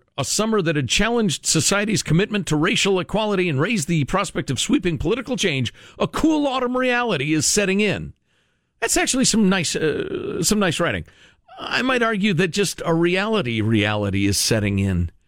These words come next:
You people with your sweeping pronouncements and your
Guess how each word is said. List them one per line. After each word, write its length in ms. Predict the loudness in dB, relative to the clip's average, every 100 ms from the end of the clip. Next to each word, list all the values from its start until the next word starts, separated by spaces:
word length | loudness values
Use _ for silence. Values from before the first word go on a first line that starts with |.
| _ 0
You 180 | 0
people 420 | 2 0 2 0 0
with 180 | -2
your 160 | -2 -2
sweeping 580 | -2 -2 0 0 0 -2
pronouncements 680 | 0 0 0 -2 -2 -2 0
and 100 | 2
your 200 | 0